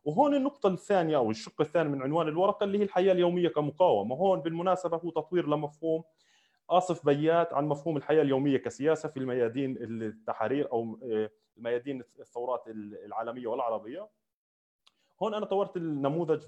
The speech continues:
بدراستي عن هبة البوابات الإلكترونية، إنه نموذج المقاومة، آه، أو نموذج الحياة اليومية كمقاومة هو ممكن إنه يعبر عن حالة، آه، مقاومة جما-، جماهيرية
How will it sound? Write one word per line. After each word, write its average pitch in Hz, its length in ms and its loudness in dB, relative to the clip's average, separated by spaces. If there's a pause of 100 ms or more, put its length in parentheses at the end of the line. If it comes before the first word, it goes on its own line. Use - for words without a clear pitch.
بدراستي 123 840 -2
عن 110 140 -8
هبة 123 260 -8
البوابات 117 360 -4
الإلكترونية، 147 680 -8 (340)
إنه 135 120 -4
نموذج 151 380 0
المقاومة، 147 720 0
آه، 120 380 -4
أو 98 140 -6
نموذج 117 420 -6
الحياة 135 240 -6
اليومية 131 360 -4
كمقاومة 143 680 -6 (340)
هو 147 400 -2 (240)
ممكن 165 420 -6
إنه 135 180 -6
يعبر 139 560 -4 (120)
عن 139 320 -4
حالة، 151 520 -2 (220)
آه، 110 220 -2
مقاومة 139 520 -2
جما-، 139 560 -4
جماهيرية 127 920 -4